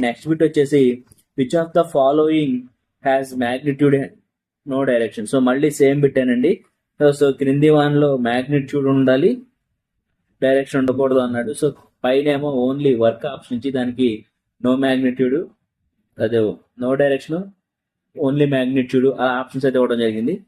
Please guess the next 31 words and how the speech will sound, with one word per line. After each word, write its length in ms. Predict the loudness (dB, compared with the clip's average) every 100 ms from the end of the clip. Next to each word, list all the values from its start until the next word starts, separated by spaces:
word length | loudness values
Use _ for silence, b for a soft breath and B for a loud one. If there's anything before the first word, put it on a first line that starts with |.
| _ -6
So, 40 | -4
మనకి 200 | -2 -2 2
వర్క్ 200 | 2 2 0
కే 100 | 2 2 0 -6 _ -4 -2
only 280 | 0 2 2 2
magnitude 480 | 0 -2 -4 -2 0 0
ఉంటుందండి, 420 | 0 0 0 0 -2 2
డైరెక్షన్ 360 | 2 0 -2 -2
అయితే 120 | 0 0
ఉండదు. 240 | 2 2 0 -8 _ _ -2
So, 80 | 0 0 -4 -8 _ _ _ -4
magnitude 460 | -2 0 0 -2 0 0
and 80 | 2
no 60 | 2 4
direction 280 | 2 0 0 0
కాబట్టి 200 | 0 -2 -2
answer 240 | -2 -4 -6 -20 _ -2 0
A 40 | 2 2
is 80 | 0
the 60 | -2 2
right 180 | 0 0 -4
answer. 220 | -2 -6 -4 0
లేదు, 140 | 2 2
ఒకసారి 240 | 0 -2 0
మొత్తం 200 | -2 0 2
వెరిఫై 280 | 2 2 0 0
చేద్దాం. 260 | -2 -2 -6 _ _ -4 -2
ఇంపల్స్, 380 | 2 0 0 -6 _ -4
దీనికి 260 | -2 -2 -2
మాగ్నిట్యూడ్ 520 | -2 -2 -6 0 2 2 0
ఉంటుంది, 240 | -2 -2